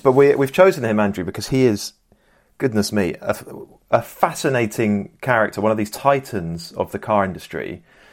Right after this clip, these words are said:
And, uh, you can look at him in so many different ways. His achievements were fantastic. He had some fairly epic failures, um, and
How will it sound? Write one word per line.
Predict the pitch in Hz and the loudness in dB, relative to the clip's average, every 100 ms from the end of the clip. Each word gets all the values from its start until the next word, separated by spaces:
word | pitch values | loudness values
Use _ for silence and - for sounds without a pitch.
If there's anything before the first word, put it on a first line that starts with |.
| _ _ - | _ _ 0
And, | 127 120 113 107 - | 0 0 -4 -8 -10
uh, | - - - - _ _ - | -6 -6 -6 -16 _ _ -2
you | 135 | 2
can | 151 | 4
look | 208 | 6
at | 190 | 6
him | 131 | 4
in | |
so | 117 139 | 4 0
many | 123 | 0
different | 113 107 | -6 0
ways. | 123 110 95 | 4 4 2
His | 127 107 | 0 0
achievements | 127 110 - 175 170 98 85 71 95 | 0 -2 0 0 0 -2 -6 -8 -2
were | 104 104 98 95 _ _ _ _ | 4 4 4 -2 _ _ _ _
fantastic. | - 113 107 - 123 - - 67 - _ _ _ | 0 0 0 -4 -4 -4 -6 -8 -8 _ _ _
He | 120 | 0
had | 117 110 | 2 2
some | - 107 104 | 2 0 0
fairly | - 139 127 113 | 4 4 4 2
epic | 127 113 - - | 2 0 -4 -6
failures, | - 107 98 87 52 - - _ _ _ _ | 2 2 4 0 -4 -8 -12 _ _ _ _
um, | - 101 101 101 101 - | 0 2 2 0 -4 -8
and | - 110 110 104 | 0 0 2 -4